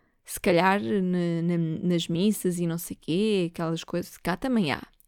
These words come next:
Não sei que eu não, não frequento, não experimento esse tipo, não é o tipo de,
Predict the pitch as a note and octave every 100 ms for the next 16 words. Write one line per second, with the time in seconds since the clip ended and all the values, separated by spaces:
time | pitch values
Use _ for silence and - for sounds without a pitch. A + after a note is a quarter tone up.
0 | _ _ - F3 - F#3+ A3 G#3+ G#3 F#3+
1 | F#3+ - - E3+ G3 - F3 F3 F3 -
2 | F#3 F3+ F3+ F3 F3+ - - F3 - -
3 | F3+ F#3 - - - - - G4 F#4+ C4+
4 | - - B3 A#3 A3 G#3+